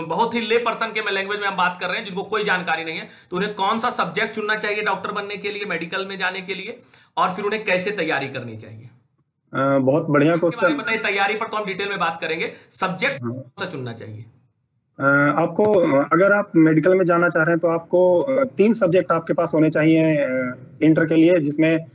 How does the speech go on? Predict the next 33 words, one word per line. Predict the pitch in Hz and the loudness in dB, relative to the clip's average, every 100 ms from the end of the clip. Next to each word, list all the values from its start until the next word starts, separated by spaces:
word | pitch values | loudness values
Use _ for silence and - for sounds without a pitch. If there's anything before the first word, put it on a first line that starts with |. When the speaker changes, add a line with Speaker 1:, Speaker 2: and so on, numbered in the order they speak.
| - - | -20 -2
Speaker 2:
physics, | 143 175 180 | 2 4 4
chemistry | 170 160 156 180 | 2 2 2 0
और | 156 | 2
बायो | 139 135 139 | 2 2 4
होने | 135 123 | 2 0
चाहिए। | 117 110 113 - - - | -2 -2 -4 -12 -10 -4
तो | |
physics, | - 151 202 - | 0 2 2 2
chemistry, | 180 180 190 | 2 2 4
biology | 175 156 156 156 175 | 4 4 4 4 2
आपका | 160 - | 2 2
must | 160 156 160 180 | 2 4 2 0
है। | 202 | 2
अगर | 151 143 | 2 2
maths | 151 190 - | 2 2 2
traditional | 180 175 190 | 2 4 2
में | 185 175 | 2 2
है | 196 | 2
तो | 196 | 2
ठीक | 196 226 | 2 0
है, | 226 226 - - 165 | 0 -4 -10 -6 0
अगर | 180 | 4
नहीं | 190 214 | 4 4
है | 214 | 2
तो | 190 190 | 2 2
भी | 175 | 4
ठीक | 170 143 | 4 4
है। | 123 | 4
मिनिमम | 156 190 220 | 4 4 2
रिक्वायरमेंट | 202 202 160 175 175 | 0 0 0 2 2
जो | 165 | 0
है | |
आपका, | 165 160 190 202 | 0 0 -2 -2